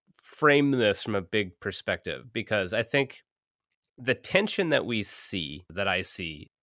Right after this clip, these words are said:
online between people who become critical of, I'd say, you know, again, these larger programs that are expensive versus this kind of new capabilities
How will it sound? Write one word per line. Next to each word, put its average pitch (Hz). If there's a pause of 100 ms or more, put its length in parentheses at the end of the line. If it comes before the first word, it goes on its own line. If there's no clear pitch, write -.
(120)
online 113
between 92
people 98
who 101
become 87 (280)
critical 95
of, 80 (160)
I'd 87
say, -
you 90
know, 80
again, 80
these 87
larger 95
programs 87
that 85
are 82
expensive 87 (440)
versus 87
this 85
kind 90
of 85
new 92
capabilities 95